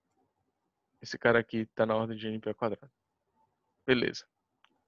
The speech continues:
Ah, isso é a mesma coisa de dizer que cada uma delas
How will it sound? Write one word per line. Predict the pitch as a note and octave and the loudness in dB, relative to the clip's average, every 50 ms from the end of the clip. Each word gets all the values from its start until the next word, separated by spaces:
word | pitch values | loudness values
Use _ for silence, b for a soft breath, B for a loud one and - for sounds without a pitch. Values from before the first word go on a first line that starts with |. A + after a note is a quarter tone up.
| _ _ _ | _ _ _
Ah, | B2 A#2+ A#2+ B2 A#2+ B2 B2 B2 A#2+ B2 A#2+ - _ _ _ _ _ _ _ _ _ | 2 4 6 8 8 8 8 8 8 6 4 0 _ _ _ _ _ _ _ _ _
isso | - E3 - F#3 | -4 2 4 6
é | |
a | E3+ | 6
mesma | C3+ B2+ C3+ C3 - | 6 6 4 4 4
coisa | - C3 B2+ B2+ | 2 -2 -2 -2
de | B2+ | -4
dizer | C3 D3+ D#3+ C#3+ C3 C#3 C#3+ D3 D#3 - b b b b b _ | -4 -4 -2 4 6 8 8 8 6 4 b b b b b _
que | - D3 | -6 -4
cada | - - D3 C#3 C#3 D3+ C#3+ | 6 8 8 10 10 10 8
uma | C#3 C3+ C3+ C3+ | 8 6 4 6
delas | B2+ A#2+ A#2 A#2+ B2+ C3+ C3+ - - | 8 8 8 8 8 4 2 0 -12